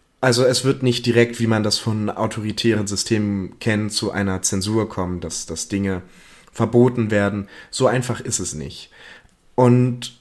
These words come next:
gerade auch beim Thema Bildung, Rassenlehre, völkische Inhalte und Bildung nach dem Vorbild des N S in der Hinsicht wird es nicht unbedingt direkt geben.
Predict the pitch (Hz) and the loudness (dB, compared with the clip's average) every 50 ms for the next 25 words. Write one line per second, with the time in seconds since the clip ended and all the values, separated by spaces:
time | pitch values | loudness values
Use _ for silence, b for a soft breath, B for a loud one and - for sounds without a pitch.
0 | _ - 113 113 113 123 131 - - 113 117 120 120 113 113 110 104 - 120 113 | _ -10 -2 2 2 2 4 2 0 -2 0 0 0 2 2 0 0 0 0 0
1 | 107 101 104 117 123 120 120 117 117 117 113 110 - - 104 107 113 123 120 - | 0 4 6 6 8 8 6 4 2 2 0 -2 -6 -6 0 0 2 2 2 0
2 | 123 117 104 110 110 107 113 113 - - 110 107 113 117 - 110 107 - 117 120 | -2 0 2 2 0 0 0 -2 0 0 0 2 2 0 0 0 0 0 2 2
3 | 120 110 104 101 101 101 101 - 104 104 104 107 107 117 - - - _ 101 107 | 2 2 2 2 2 0 0 0 -2 0 0 0 -2 -2 -4 -8 -12 _ -4 -2
4 | 104 104 101 120 117 120 117 113 107 107 104 101 101 - 107 98 - - 110 104 | -2 -2 4 8 8 8 8 6 0 0 -2 -4 -4 -6 -8 -6 -2 -2 0 0
5 | 107 101 - 101 98 - - _ _ _ 98 101 104 - 101 104 104 - - - | -2 -2 -4 -6 -8 -8 -14 _ _ _ -2 -2 -2 -2 -2 -2 0 0 -2 -4
6 | - - _ _ _ - 104 104 98 95 101 101 98 101 104 101 101 110 110 - | -6 -10 _ _ _ -6 -4 -4 -4 -2 -2 -2 -2 -2 -2 -2 -4 -6 -6 -8
7 | B B B B B B B B _ 120 117 117 - - - - - _ - 110 | B B B B B B B B _ 0 0 0 0 -2 -4 -6 -8 _ -4 -2
8 | 110 110 110 - - - - _ - 117 110 107 101 107 101 101 - 107 95 101 | -2 -2 -2 -4 -12 -14 -12 _ -2 -2 -2 0 0 -2 -2 -2 -2 0 0 0
9 | - - - - 113 107 104 95 90 80 69 B B | -2 -2 -6 -2 0 0 0 0 -2 -8 -10 B B